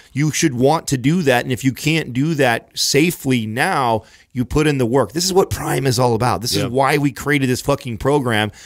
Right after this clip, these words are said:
Speaker 1: and it has a test to actually figure this piece out right here. So if you don't,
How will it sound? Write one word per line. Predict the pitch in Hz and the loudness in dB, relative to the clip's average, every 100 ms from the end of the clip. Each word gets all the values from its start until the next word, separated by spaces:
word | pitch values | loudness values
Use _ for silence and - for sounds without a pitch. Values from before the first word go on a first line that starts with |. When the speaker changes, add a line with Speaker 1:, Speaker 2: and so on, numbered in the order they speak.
| - - | -12 -4
Speaker 1:
and | 127 | -4
it | 101 | -2
has | 143 170 | -2 0
a | 127 | -2
test | - 143 113 104 - - - - | 0 2 2 -2 -10 -20 -20 -8
to | 123 | -2
actually | 131 - 131 | -2 0 0
figure | - 147 143 127 | 2 0 2 2
this | 127 | 0
piece | - 127 - | -4 -8 -2
out | 131 113 110 | 0 2 0
right | 104 | -2
here. | 104 123 90 | 0 0 0
So | - 107 | -2 -6
if | 107 | -4
you | 117 | 0
don't, | 151 151 127 | 2 2 2